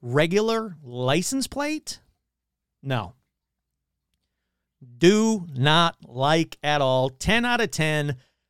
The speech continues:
Stouffer Stovetop Stuffing Scale angers me to no end. Okay, this next one. This next one I'm gonna read to you directly from Reddit. It's about the movie Iron Giant, a brilliant movie that I love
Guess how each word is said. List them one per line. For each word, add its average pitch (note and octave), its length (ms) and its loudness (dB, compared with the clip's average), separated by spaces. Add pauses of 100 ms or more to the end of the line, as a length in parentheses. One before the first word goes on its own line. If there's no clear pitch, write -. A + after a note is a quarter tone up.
Stouffer A#3 520 2
Stovetop F#3 580 0
Stuffing D#3 380 0
Scale C3+ 520 -2 (600)
angers D3+ 440 -2
me C#3 120 -6
to B2 80 -6
no G#2+ 240 -8
end. E2 260 -16 (3000)
Okay, C3+ 300 0
this B2 160 -2
next B2+ 300 -4
one. - 160 -18 (520)
This C3+ 180 -6
next A#3 200 0
one C#4+ 100 0
I'm B3+ 60 -2
gonna G#3 120 0
read F3+ 180 0
to - 80 -6
you E3+ 80 -2
directly C#3 400 -2
from C3 240 -6
Reddit. - 460 -10 (1160)
It's - 140 -10
about C#4 180 -2
the D#4 60 -4
movie C#4+ 300 -4
Iron G3 320 0
Giant, A2 480 -4 (120)
a A3+ 80 -6
brilliant G3 480 0
movie C3+ 280 -2
that C3+ 120 -2
I C#3 120 0
love C3+ 360 -2